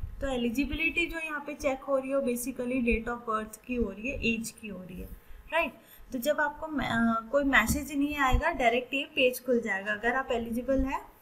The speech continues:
तो डायरेक्ट ये वाला पेज ओपन होगा और अगर नहीं है तो लिख के आ जाता है, "Sorry, you are not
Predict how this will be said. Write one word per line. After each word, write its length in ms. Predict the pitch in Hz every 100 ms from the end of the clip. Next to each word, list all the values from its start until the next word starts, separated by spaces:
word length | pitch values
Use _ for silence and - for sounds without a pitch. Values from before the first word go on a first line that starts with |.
| - - - -
तो 100 | 285
डायरेक्ट 400 | 254 240 269 285
ये 160 | 254
वाला 220 | 254 262
पेज 300 | 254 247 240
ओपन 300 | 247 233 233
होगा 220 | 240 240 311
और 140 | 320
अगर 220 | 233 262
नहीं 380 | 254 233 233 277
है 100 | 285
तो 140 | 285
लिख 300 | 277 262 254 277
के 60 |
आ 120 | 254
जाता 300 | 240 233 233
है, 40 | 269
"Sorry, 400 | - 233 240 262
you 100 | 254
are 160 | 247
not 180 | 220 220